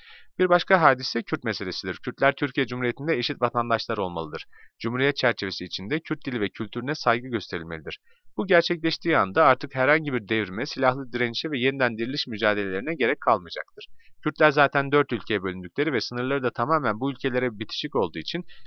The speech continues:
bir Kürdistan Cumhuriyeti'nin kurulup yaşatılabilmesi haliyle gerçekçi değildir. Üstelik Kürtlere mesela Irak'ta anayasa teminatıyla hakların teslim edildiği, her türlü saygıdeğer vatandaş hakkının böylece teminat altına alındığı da bir hakikattir. O halde benzer hakların burada da teslim edilmesi, bin yıldır beraber yaşamış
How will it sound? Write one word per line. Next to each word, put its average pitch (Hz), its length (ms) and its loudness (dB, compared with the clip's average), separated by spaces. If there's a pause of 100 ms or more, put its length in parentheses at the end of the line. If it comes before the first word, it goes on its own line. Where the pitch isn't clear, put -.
(120)
bir 147 140 2
Kürdistan 147 480 0
Cumhuriyeti'nin 127 420 -2
kurulup 131 320 -4
yaşatılabilmesi 127 800 -2
haliyle 143 440 4
gerçekçi 131 500 0
değildir. 95 340 -4 (460)
Üstelik 165 320 2
Kürtlere 156 380 2
mesela 147 500 2
Irak'ta 156 300 4
anayasa 147 380 0
teminatıyla 127 640 -2
hakların 131 420 -2 (540)
teslim 120 320 -2
edildiği, 98 440 -2
her 156 180 2
türlü 143 200 -6
saygıdeğer 135 480 2
vatandaş 135 440 -2
hakkının 139 320 -4
böylece 139 280 2
teminat 131 400 -2
altına 120 400 0
alındığı 120 400 -2
da 98 120 0
bir 87 100 -2
hakikattir. - 640 -12 (340)
O 180 100 4
halde 147 240 4
benzer 151 280 4
hakların 131 360 2
burada 120 220 2
da 127 100 0
teslim 131 280 -4
edilmesi, 98 480 -6
bin 160 100 0
yıldır 135 320 0
beraber 123 360 6
yaşamış 123 360 -4